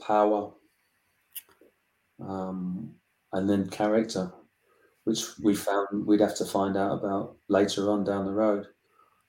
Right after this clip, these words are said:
Um, I think they were, signing good people was always the key for us, you know, and, and, and we got that right most of the time. We always did our, our homework on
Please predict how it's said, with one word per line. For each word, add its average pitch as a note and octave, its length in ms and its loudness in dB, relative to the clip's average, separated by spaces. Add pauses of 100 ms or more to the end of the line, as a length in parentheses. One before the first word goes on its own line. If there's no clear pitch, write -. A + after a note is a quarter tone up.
(200)
Um, F#2 520 0
I - 80 -4
think G#2+ 300 0
they G2+ 160 6
were, F#2+ 340 2 (760)
signing A#2+ 400 10
good A2 220 8
people G#2 320 6
was G2 180 2
always G2 380 6
the F#2 100 0
key G2 260 4
for G2+ 240 -4
us, F#2+ 360 -8 (560)
you G#2 100 -6
know, G2 140 -4
and, G2 100 0
and, G#2+ 340 2
and G#2+ 420 4 (160)
we G#2 120 4
got A2+ 260 8
that G2 340 2
right G2+ 500 6
most G#2 360 4
of F2+ 60 -10
the F#2+ 100 -2
time. G2+ 300 0
We G2+ 140 4
always G2+ 180 2
did G2+ 140 4
our, G2 340 2
our F#2+ 160 0
homework F#2+ 600 -4
on F#2 180 -6